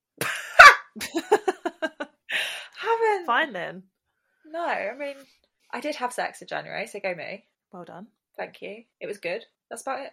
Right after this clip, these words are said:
Speaker 2: I've already failed. You know the, um, you told me that
Speaker 1: <gasps>
Speaker 2: my objective
Speaker 1: One
Speaker 2: for the
Speaker 1: day
Speaker 2: year has to
Speaker 1: every
Speaker 2: be one day.
Speaker 1: month.
Speaker 2: I didn't, didn't do it in January.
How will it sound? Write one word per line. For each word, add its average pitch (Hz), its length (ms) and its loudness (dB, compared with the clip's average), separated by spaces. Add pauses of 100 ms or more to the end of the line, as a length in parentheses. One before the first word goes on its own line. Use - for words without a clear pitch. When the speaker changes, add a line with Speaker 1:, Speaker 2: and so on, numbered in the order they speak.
Speaker 2:
I've 254 180 4
already 247 220 0
failed. 180 500 2
You 185 80 -8
know 208 200 -2
the, 185 460 0
um, 165 520 -4
you 175 160 -14
told 170 320 -8
me 160 420 -12 (340)
that - 240 -6
Speaker 1:
<gasps> - 40 -10
Speaker 2:
my 156 480 -4
objective 175 380 0
Speaker 1:
One 339 200 6
Speaker 2:
for 330 60 -12
the 349 80 -2
Speaker 1:
day 370 240 10
Speaker 2:
year 320 80 0
has 320 220 4
to - 80 -6
Speaker 1:
every 339 140 0
Speaker 2:
be 359 60 0
one 403 440 8
day. 277 180 4
Speaker 1:
month. - 140 -14
Speaker 2:
I 170 40 -8
didn't, 180 320 -8 (200)
didn't 208 220 -4
do 202 100 0
it 190 180 2
in 175 100 -8
January. 170 600 -8